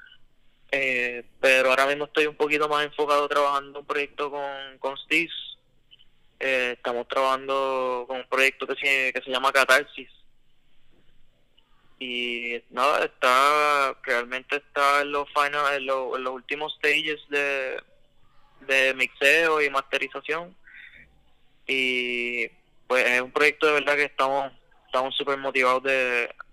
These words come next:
de que escuchen, porque lo llevamos, es una idea que llevamos trabajando por años y de momento se cocinó en dos meses. Y de verdad que,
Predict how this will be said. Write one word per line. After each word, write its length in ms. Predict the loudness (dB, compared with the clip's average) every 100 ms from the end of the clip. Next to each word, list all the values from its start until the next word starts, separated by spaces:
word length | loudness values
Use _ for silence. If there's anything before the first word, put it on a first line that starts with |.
| _ _ -20
de 340 | -14 0 2 4
que 60 |
escuchen, 520 | 2 2 0 0 -2 -2
porque 720 | -2 -2 0 0 2 -2 -6 -14 -20 -20 -20 -20 -20 -20 -20 -6
lo 100 | 0
llevamos, 380 | 4 4 2 0
es 80 | -2
una 140 | 4
idea 180 | 6 6
que 80 | 6
llevamos 260 | 4 4 2
trabajando 400 | 2 2 0 -2
por 140 | 0
años 240 | 0 -2 -2
y 60 |
de 60 | -2
momento 440 | -6 -10 -6 -6
se 120 | -2 -2
cocinó 500 | -2 -4 -2 0 0
en 380 | -4 -10 -6
dos 140 | -2 2
meses. 320 | 2 0 -8 _ -20 -20 -20 -20 -20 -20 -14 -2
Y 420 | 0 2 0 -2
de 120 | 0
verdad 240 | 2 4 6
que, 400 | 6 4 0